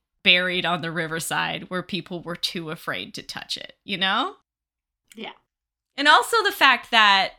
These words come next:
Speaker 1: that he brought back all the clerics that had been forced to resign.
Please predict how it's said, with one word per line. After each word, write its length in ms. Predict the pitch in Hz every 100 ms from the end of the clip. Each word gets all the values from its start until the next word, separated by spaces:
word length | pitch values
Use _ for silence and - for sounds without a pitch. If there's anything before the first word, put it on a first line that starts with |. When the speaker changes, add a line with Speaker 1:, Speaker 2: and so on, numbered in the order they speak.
| -
Speaker 1:
that 200 | 214 -
he 180 | 226 226
brought 440 | - 185 196 -
back 300 | 196 165 -
all 160 | 180 165
the 80 | 175
clerics 440 | - 160 147 -
that 180 | - 147
had 180 | 175 156
been 160 | 147 156
forced 440 | - 147 - -
to 100 | -
resign. 480 | 101 151 110 58